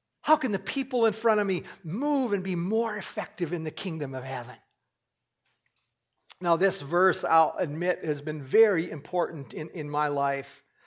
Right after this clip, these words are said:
And Deanna and I have used this verse over and over again for our children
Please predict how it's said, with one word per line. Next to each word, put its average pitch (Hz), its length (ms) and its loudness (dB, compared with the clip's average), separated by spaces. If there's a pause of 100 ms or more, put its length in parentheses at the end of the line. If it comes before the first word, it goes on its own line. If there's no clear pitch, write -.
(360)
And 160 180 -2
Deanna 190 220 4
and 175 100 4
I 180 120 10
have 165 200 0
used 185 460 -2
this 147 180 -4
verse 160 520 -4
over 185 440 4
and 156 80 -2
over 165 340 2
again 156 400 -2
for 147 160 -4
our 131 100 -2
children 185 800 -2